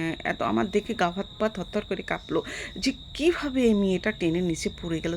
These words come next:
চোখের সামনে এই দৃশ্যটা দেখে আর সহ্য করতে পারলাম না, আমার এতটা খারাপ লাগলো তখন, এতটা কষ্ট লাগলো যে এই মেয়ের পড়ে যাওয়া দেখে। আল্লাহ, সবাইকে রক্ষা করো, ভালো রাখো, এরকম বিপদ যেন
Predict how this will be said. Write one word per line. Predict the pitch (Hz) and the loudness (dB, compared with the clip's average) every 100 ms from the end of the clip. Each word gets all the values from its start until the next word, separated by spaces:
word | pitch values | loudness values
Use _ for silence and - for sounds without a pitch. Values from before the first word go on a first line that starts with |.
| - | -2
চোখের | 269 - 339 - | -4 -2 -2 0
সামনে | 196 180 170 | 0 2 2
এই | 165 151 | 2 0
দৃশ্যটা | 143 - - - | -4 -6 -6 -4
দেখে | - - - - - - - | -4 -6 -6 -8 -8 -10 -4
আর | 143 | -2
সহ্য | 196 202 180 - - | -2 -2 -2 -4 -6
করতে | 175 180 | -6 -4
পারলাম | 175 170 175 | -4 -2 0
না, | 175 | 0
আমার | 214 - - | -2 -2 -4
এতটা | 151 - - 156 - | -2 -4 -4 -4 -6
খারাপ | - 208 - 190 | -4 -4 -4 -4
লাগলো | 185 180 170 180 | -4 -4 -4 -6
তখন, | - 180 | -4 -6
এতটা | - 185 214 247 - - | -4 -6 -6 -8 -8 -8
কষ্ট | 180 - - 165 | -8 -8 -6 -4
লাগলো | 165 165 160 - - - - - | -4 -2 -2 -2 -8 -10 -10 0
যে | 185 | 2
এই | 196 180 | 2 2
মেয়ের | 170 185 180 - | 2 2 -2 -6
পড়ে | 156 156 156 | -4 -4 -2
যাওয়া | 165 160 | -4 -2
দেখে। | 170 - | -4 -4
আল্লাহ, | - 175 180 175 160 - - - | -4 -4 -2 -2 -4 -10 -10 -8
সবাইকে | 185 202 - 175 | -4 -4 -2 -2
রক্ষা | 165 - 190 | -2 -4 -6
করো, | - 175 175 170 | -4 -4 -2 -4
ভালো | 160 160 170 | -4 -4 -4
রাখো, | 175 | -4
এরকম | - 226 254 254 | -2 -2 -2 -2
বিপদ | 202 - 196 - | -2 -2 -4 -4
যেন | 190 | -2